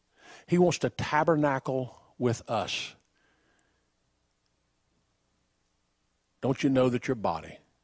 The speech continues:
is the temple of the Holy Spirit? Dear God, I thank you today that you make house calls.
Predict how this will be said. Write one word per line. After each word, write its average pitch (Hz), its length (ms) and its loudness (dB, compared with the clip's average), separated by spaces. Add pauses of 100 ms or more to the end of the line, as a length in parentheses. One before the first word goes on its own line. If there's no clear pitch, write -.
(760)
is 110 220 -2
the 107 160 0
temple 82 600 -8 (1600)
of 107 140 -6
the 90 100 -6
Holy 92 260 -6
Spirit? - 420 -6 (3000)
Dear 135 100 0
God, 147 220 2
I 113 40 0
thank 139 280 0
you 123 40 -4
today 113 240 0
that - 180 -4
you 131 60 0
make 120 200 -2
house 135 240 -2
calls. - 420 -8